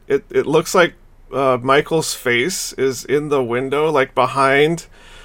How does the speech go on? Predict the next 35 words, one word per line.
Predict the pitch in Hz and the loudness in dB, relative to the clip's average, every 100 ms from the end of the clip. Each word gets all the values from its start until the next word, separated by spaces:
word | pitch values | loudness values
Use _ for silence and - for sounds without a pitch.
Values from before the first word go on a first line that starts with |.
| - - 131 - - - - | -20 -20 -20 -20 -20 -20 -2
i-, | 147 - - | 0 0 -2
the | - 143 | -4 -2
glass, | 123 123 123 151 165 - - - | 2 2 4 2 0 -8 -10 -8
uh, | 131 | -6
behind | 123 131 135 143 | -4 -2 0 0
where | 139 135 | 2 2
they | 131 | 0
took | - 143 | -2 -6
the | - | -4
picture | 117 131 - 139 | -4 -4 -2 -2
of | 120 | 0
all | 120 | -2
the | 113 | -2
kids | 110 139 127 131 | -6 -2 -2 0
and | 123 117 | 0 0
the | 117 | -2
teachers. | - - 131 151 156 156 - - - - - - - | -2 -4 -2 -2 -2 -6 -12 -18 -20 -20 -20 -14 -6
And, | - 135 135 117 - - - - - - - | 2 4 4 0 -8 -20 -20 -20 -20 -18 -2
yeah, | 143 170 117 | 0 2 2
it | 131 | 0
really | 147 175 175 | 0 0 2
looks | 175 202 - | 2 0 0
like | 135 - | -2 -2
he | 151 | -2
was, | 135 131 123 - | 0 0 -4 -6
like, | 131 127 - - _ - - | -2 -2 -4 -20 _ -20 -20
g-, | - - | -16 -6
his | 143 135 | -4 -4
ghostly | 170 151 156 160 - 151 110 | -2 2 2 2 -2 0 2
image | 156 160 135 | 0 0 -2
was | 131 120 | -4 -4
in | 131 123 | -4 -4
this | 127 - | -6 -4
photograph. | 147 147 156 120 - - - - - | 0 2 0 -2 -4 -6 -10 -10 -16
<laughs> | - | -20